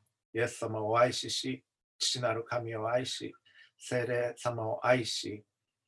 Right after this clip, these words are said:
そして自分を愛するように隣人を愛する生き方をする。それがイエス様の教えの中心です。ですから、父と子と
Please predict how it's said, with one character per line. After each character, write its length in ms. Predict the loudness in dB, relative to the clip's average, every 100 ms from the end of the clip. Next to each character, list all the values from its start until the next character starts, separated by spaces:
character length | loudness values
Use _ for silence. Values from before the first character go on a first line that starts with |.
| _
そ 120 | -4
し 100 | 0
て 80 | 2
自 200 | 0 -2
分 180 | -2 -2
を 40 |
愛 140 | 0 -2
す 160 | -4
る 80 | -4
よ 120 | -2
う 20 | -2
に 140 | -4
隣 260 | -4 -4 -4
人 180 | -4
を 80 | -2
愛 160 | -4 -4
す 160 | -6
る 140 | -6 -6
生 60 | -8
き 120 | -4
方 240 | -4 -4
を 80 | -8
す 140 | -10
る。 60 | -4
そ 140 | 6
れ 100 | 8
が 340 | 8 4 0 -2 _ _ 0
イ 80 | 0
エ 60 |
ス 100 | 0
様 240 | -6 -8 -8
の 100 | -6
教 320 | -4 -4 -4
え 60 |
の 260 | -4 -6 -8 _ _ _ _ _ _ _ _ _ _ _ _ _
中 220 | -2 0
心 260 | 0 -2 -6
で 120 | -14
す。 180 | -18 _ _ -20 -20 -20 -8
で 80 | -4
す 60 | 0
か 120 | 2
ら、 120 | 2
父 560 | 4 4 4 2 2 4
と 400 | 8 8 6 -2 _ _ _ _ _
子 180 | -2 0
と 420 | 6 10 10 8